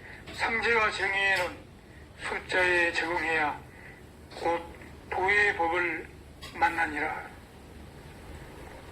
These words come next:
상제인 내가 구천의원 내성 보아 천존을 보내 후천경 시대를 펼치고 있노라.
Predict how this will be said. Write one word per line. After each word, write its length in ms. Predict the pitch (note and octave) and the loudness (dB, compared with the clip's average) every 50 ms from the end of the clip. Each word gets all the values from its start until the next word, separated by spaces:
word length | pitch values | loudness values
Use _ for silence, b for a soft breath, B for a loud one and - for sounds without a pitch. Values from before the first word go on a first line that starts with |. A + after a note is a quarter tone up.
| B B B B B B - | B B B B B B -6
상제인 600 | - - - A3+ A3+ A3 A3 A3+ A3+ A3 G3+ F#3+ | 0 2 2 2 2 2 2 2 2 2 2 2
내가 560 | F#3+ F#3+ F#3+ F#3 F#3 G3 F#3+ F#3 F#3+ - - - - - - - - - - - - - - - | 2 2 2 2 2 2 2 2 0 -2 -4 -12 -18 -20 -20 -20 -20 -20 -20 -20 -20 -20 -20 -12
구천의원 760 | - F#3+ F#3+ - G#3 G#3 G#3+ G3+ G3 G3+ G3+ G3 G3 F#3+ F#3 | -12 -8 -4 -2 -2 0 0 2 2 2 2 2 0 0 0
내성 460 | F#3 F#3+ F#3 F#3 F#3 F#3+ F#3+ F#3+ F3+ | 2 2 2 2 2 0 0 0 0
보아 300 | - E3 E3+ F3+ F3+ F3+ | -2 0 0 2 2 0
천존을 560 | F3 F3+ F#3 F3+ F3+ F3+ F3+ F3 F3 F3 F3 | -2 -2 -6 -4 -4 -2 -2 -2 -2 -2 -2
보내 380 | E3 E3 E3 E3+ E3+ D#3+ D3+ D3+ - - B B B B B B B B B - | -2 -2 0 0 0 0 -2 -4 -8 -14 B B B B B B B B B -12
후천경 720 | - - - - A#3+ B3 - - A3+ A3 A3 A3 A3 F3+ F3 | -10 -6 -6 -4 -4 -2 0 0 2 2 2 2 2 2 2
시대를 540 | - - - G#3+ G3 F#3 F3+ F3+ F3+ E3+ - | 0 -2 0 2 2 2 2 2 0 -2 -4
펼치고 500 | - F#3+ F#3+ F#3 - G3 F3 E3+ E3+ D#3+ | -4 -6 -4 -4 -4 -4 -2 -2 -4 -4
있노라. 320 | D3+ D3+ D3 C#3+ C#3+ C#3 | -4 -6 -6 -6 -8 -8